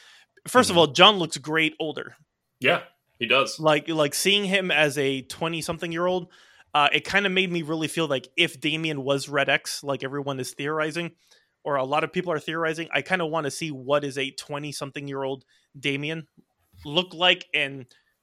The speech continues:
Speaker 1: act like, instead of, 'cause I know you get, like, a snippet of, like, Batman six six six, but
Speaker 3: Yeah.
Speaker 1: besides that, I'm talking about, you know, something in this regards with what we've seen Damian, you know,
Speaker 2: Well,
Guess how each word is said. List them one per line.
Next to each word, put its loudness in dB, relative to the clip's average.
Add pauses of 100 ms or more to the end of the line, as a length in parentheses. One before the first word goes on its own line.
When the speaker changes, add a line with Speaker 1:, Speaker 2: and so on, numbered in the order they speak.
(180)
Speaker 1:
act 4
like, 0 (260)
instead 4
of, 2
'cause 2
I 6
know 6
you 6
get, 4
like, 0
a -6
snippet -2
of, -2
like, -2
Batman 2
six -6
six -8
six, -4 (400)
but 2
Speaker 3:
Yeah. -16
Speaker 1:
besides 8
that, 4
I'm 2
talking 0
about, 0 (120)
you -8
know, -4
something -6
in -4
this -2
regards -4 (420)
with 4
what 2
we've -2
seen -2
Damian, -4 (160)
you -8
know, -2
Speaker 2:
Well, -6